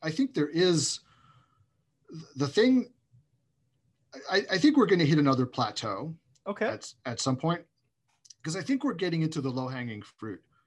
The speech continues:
Speaker 1: Kind of like we, we had low-hanging fruit before for certain
Speaker 2: Sure.
Speaker 1: businesses.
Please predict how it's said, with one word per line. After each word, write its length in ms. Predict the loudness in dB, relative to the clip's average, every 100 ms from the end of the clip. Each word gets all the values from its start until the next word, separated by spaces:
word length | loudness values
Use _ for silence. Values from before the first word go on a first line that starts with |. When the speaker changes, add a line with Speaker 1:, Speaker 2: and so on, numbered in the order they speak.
| _
Speaker 1:
Kind 100 | -8 -6
of 40 |
like 140 | -2
we, 180 | 0 0
we 160 | 0 0
had 180 | 0 2
low-hanging 380 | 2 2 2 0
fruit 180 | -2 -4
before 480 | -2 2 4 4
for 160 | 2 -2
certain 220 | -4 -4
Speaker 2:
Sure. 60 | -2
Speaker 1:
businesses. 420 | -4 -6 -6